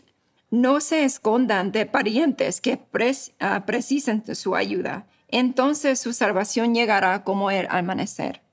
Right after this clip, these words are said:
Y sus heridas sanarán con rapidez.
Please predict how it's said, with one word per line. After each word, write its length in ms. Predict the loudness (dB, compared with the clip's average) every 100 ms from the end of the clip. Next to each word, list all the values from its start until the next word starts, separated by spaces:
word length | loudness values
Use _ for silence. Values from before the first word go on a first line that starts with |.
| _ _ _ _ _ -20 -4
Y 140 | -2
sus 200 | 0 2
heridas 440 | 2 4 4 2 2
sanarán 500 | 0 2 2 2 0
con 160 | -2
rapidez. 640 | -2 -2 -2 -4 -6 -8